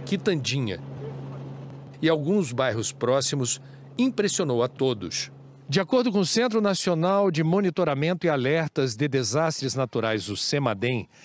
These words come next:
é raríssima a intensidade de chuvas como a que caiu ontem em Petrópolis. Duzentos e trinta milímetros em apenas três horas. É como encher uma caixa de um metro quadrado com água de chuva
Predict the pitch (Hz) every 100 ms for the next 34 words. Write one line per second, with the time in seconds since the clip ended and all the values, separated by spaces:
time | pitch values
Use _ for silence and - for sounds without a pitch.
0 | - - - 123 143 208 196 240 - 196
1 | 165 170 151 143 143 170 151 131 - 196
2 | 190 180 - 170 156 185 180 170 175 156
3 | 180 175 185 160 165 160 - 151 160 -
4 | 95 80 - - - - - _ - 170
5 | 131 208 220 190 190 - 247 330 311 269
6 | 262 220 247 294 269 262 214 220 190 240
7 | 233 180 - _ 233 269 202 202 202 147
8 | 98 - - _ _ _ - - - -
9 | 277 - 339 359 320 - - 302 294 254
10 | 214 _ - 226 254 202 - 147 139 226
11 | 196 214 254 220 - 170 135 147 165 160
12 | - 190 185 262 226 180 151 - 156 185
13 | 165 170